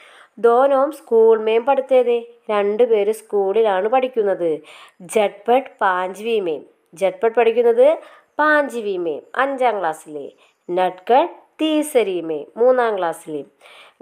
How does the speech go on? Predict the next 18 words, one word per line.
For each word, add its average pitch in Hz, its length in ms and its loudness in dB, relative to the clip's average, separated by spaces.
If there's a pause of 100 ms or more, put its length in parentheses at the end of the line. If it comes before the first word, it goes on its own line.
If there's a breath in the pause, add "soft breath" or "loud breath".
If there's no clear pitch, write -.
(100)
ഘർ 277 140 4
സേ 320 280 0
ദോനോം 247 720 0
ഭായി 202 600 -2 (340 soft breath)
സാത്ത് 311 500 -2
സാത്ത് 226 320 -2
സ്കൂൾ 226 420 0
ജാത്തെ 190 640 -2
ഔർ 180 320 0
സാത്ത് 294 600 -2
സാത്ത് 220 360 -2
ഹി 226 240 -10 (100)
വാപ്പസ് 185 560 0
ഘർ 269 220 2
ആത്തെ. 254 420 2 (440 loud breath)
വീട്ടിൽ 196 460 0
നിന്നും 233 340 2
രണ്ടുപേരും 214 960 0